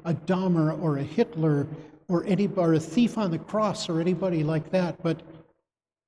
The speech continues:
if we become angry, then we need to remember what the Bible says, that all have sinned and fall short of the glory of God.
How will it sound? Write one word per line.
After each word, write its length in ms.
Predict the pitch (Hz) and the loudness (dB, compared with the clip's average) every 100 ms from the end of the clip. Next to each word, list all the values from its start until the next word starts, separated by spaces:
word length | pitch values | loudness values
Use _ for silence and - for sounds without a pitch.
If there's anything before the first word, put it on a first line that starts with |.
| _ _ _ _ _ _ _ _ _ _ | _ _ _ _ _ _ _ _ _ _
if 100 | 143 - | -16 -2
we 120 | 185 | 0
become 360 | 190 190 175 175 | 2 0 -2 -2
angry, 480 | 175 185 160 160 160 | -2 -2 0 0 0
then 260 | 170 160 | 0 -2
we 140 | 156 147 | -2 -2
need 260 | 170 160 | -2 -4
to 120 | - | -4
remember 520 | 156 147 147 170 170 156 | -4 -2 -4 -4 -2 0
what 200 | 156 156 | -2 -4
the 60 | |
Bible 340 | 147 151 147 143 | -4 -4 -4 -8
says, 320 | - - 123 - - - - - _ _ _ _ _ _ _ _ | -10 -10 -10 -14 -20 -20 -20 -20 _ _ _ _ _ _ _ _
that 140 | 160 | -2
all 200 | 170 180 | 0 2
have 220 | 165 170 - | 2 0 -4
sinned 380 | - 175 147 | -2 -2 0
and 140 | 135 120 | -4 -6
fall 180 | 151 143 | -6 -6
short 480 | 147 - 165 143 151 | -6 -2 -2 -2 -6
of 80 | |
the 60 | - | -10
glory 380 | - 139 139 131 | -8 -6 -4 -4
of 180 | 131 - | -6 -8
God. 320 | 139 120 | -8 -8